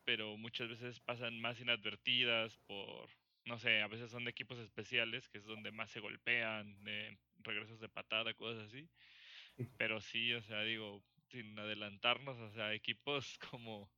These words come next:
Speaker 1: que de por sí la semana pasada ya han tenido bajas importantes y otra vez es como de nuevo, pues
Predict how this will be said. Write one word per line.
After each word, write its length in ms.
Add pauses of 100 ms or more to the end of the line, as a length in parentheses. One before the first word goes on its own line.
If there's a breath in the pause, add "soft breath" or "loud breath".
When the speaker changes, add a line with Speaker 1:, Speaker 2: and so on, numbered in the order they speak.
(560 loud breath)
Speaker 1:
que 120
de 140
por 160
sí 60
la 100
semana 240
pasada 240
ya 80
han 100
tenido 340
bajas 300
importantes 560
y 40
otra 240
vez 300
es 220
como 440 (100)
de 120
nuevo, 640 (160)
pues 340